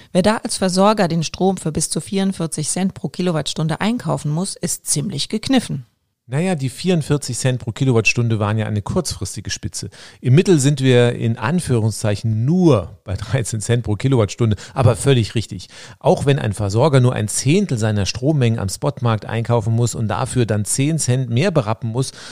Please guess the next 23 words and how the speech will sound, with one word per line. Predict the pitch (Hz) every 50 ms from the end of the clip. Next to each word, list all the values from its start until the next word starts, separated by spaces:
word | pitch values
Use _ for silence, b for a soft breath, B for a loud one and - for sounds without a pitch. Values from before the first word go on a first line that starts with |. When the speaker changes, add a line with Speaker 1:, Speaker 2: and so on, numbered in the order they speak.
| B B B B
Speaker 2:
muss | 117 123 147 165 -
er | - - 165 160
seine | 147 151 156 156 147
Strompreise | - - 139 143 143 135 135 143 139 127
mindestens | 127 131 135 139 127 - 139 131
mal | 135 131
um | 131 131 127
einen | 127 127 135
Cent | - 135 127 117
pro | 131 127
Kilowattstunde | - 139 139 127 127 120 - 127 127 127 - -
anheben, | - 151 202 190 151 131 117 104 107
um | 104 101
nicht | 95 90 -
drauf | - - 85 85 - -
zu | - -
zahlen. | 143 - - 82 - - - - 95 B B B B B B
Preissteigerungen | - 98 120 147 135 - - 135 131 123 123 123 120 123 120
am | 113 113 107
Terminmarkt | 110 104 101 117 143 160 151 139 135 139 131 - - -
kommen | - 135 147
dann | 151 156 139
nochmal | 123 117 139 156 160